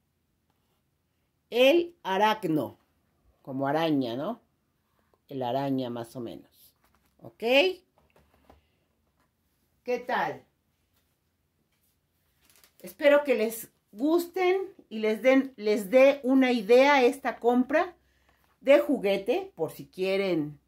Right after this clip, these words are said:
emprender en juguete de marca. Aquí es el lugar. Abelard Toys. Tiene buen precio.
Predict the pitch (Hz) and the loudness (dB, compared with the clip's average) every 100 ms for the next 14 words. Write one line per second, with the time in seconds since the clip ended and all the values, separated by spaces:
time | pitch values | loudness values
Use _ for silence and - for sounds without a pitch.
0 | _ 170 175 170 170 165 165 190 180 170 | _ -6 -6 -4 -4 -4 -2 -2 -2 -2
1 | 156 135 185 - - 339 - _ _ _ | -6 -4 -4 -4 -6 -8 -8 _ _ _
2 | _ _ 139 151 147 151 151 - 330 370 | _ _ -6 -2 0 -2 -4 -6 -8 -8
3 | _ _ _ _ _ - 131 - 220 247 | _ _ _ _ _ -16 -16 -12 -6 0
4 | 226 339 349 - _ _ 233 240 190 147 | 2 2 -2 -14 _ _ -2 0 0 -2
5 | 120 - _ _ _ _ _ _ _ - | -6 -12 _ _ _ _ _ _ _ 0
6 | 226 240 247 277 285 _ _ _ _ _ | 2 2 0 -2 -4 _ _ _ _ _
7 | _ _ 208 143 - _ _ _ _ _ | _ _ 0 0 -4 _ _ _ _ _
8 | _ _ _ _ _ _ - 214 180 170 | _ _ _ _ _ _ -10 -4 -2 0
9 | 160 185 - 240 269 - 294 320 320 | 0 0 2 4 4 0 -4 -4 -4